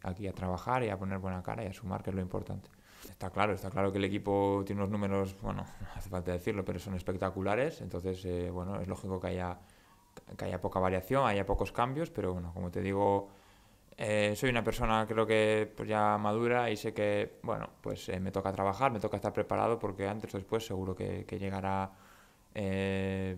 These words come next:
mi momento, un momento para mí, y lo importante es que en ese momento yo esté preparado, y para eso es importante, pues, que no te dejes ir, que sigas entrenando, que sigas cuidándote,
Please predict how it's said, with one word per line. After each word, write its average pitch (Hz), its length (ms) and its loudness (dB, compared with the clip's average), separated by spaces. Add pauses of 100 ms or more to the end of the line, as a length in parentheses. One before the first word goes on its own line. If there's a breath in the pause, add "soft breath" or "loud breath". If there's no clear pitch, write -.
mi 101 140 -2
momento, 127 440 2
un 117 80 2
momento 110 300 0
para 110 200 2
mí, 151 320 -2
y 104 80 -2
lo 98 80 -2
importante 95 340 -2
es - 80 -10
que - 80 -6
en 95 60 -2
ese 95 120 -6
momento 98 320 -2
yo 104 100 0
esté 98 160 -4
preparado, 98 460 0
y 95 60 -4
para 98 220 -2
eso 95 120 -6
es 92 80 -6
importante, 98 640 -4
pues, 98 200 -6
que - 100 -8
no 95 120 -2
te 95 80 -2
dejes 98 340 -2
ir, 120 240 0
que 95 180 -2
sigas 101 280 -6
entrenando, 107 560 0
que 110 100 -2
sigas 98 220 -2
cuidándote, 104 680 -2